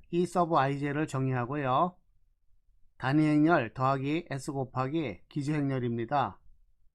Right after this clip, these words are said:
이러한 행렬의 역행렬을 구하려면 기브 앤 테이크를 이용합니다. S를 곱해서 더했기 때문에 S를 곱해서 빼면 되겠네요. 그래서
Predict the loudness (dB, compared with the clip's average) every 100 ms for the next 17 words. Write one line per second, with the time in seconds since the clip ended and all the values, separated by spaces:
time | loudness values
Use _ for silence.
0 | _ _ _ -20 -20 _ _ _ _ _
1 | _ _ -20 -20 -20 -8 0 6 8 8
2 | 6 6 6 4 4 2 0 4 4 4
3 | 2 2 0 0 2 2 0 -2 -4 -4
4 | 2 4 4 2 -2 0 2 2 2 2
5 | 0 0 0 -2 -4 -16 -20 _ _ _
6 | _ _ _ _ -10 -6 0 2 2 0
7 | 0 0 0 0 -2 -4 -4 -4 0 0
8 | 2 0 -2 -4 -8 -10 -4 -2 -2 -4
9 | -4 -4 0 -2 -2 -2 0 2 0 -2
10 | -2 -2 0 0 -2 -6 -20 _ -20 -12
11 | -6 -4 0 0 0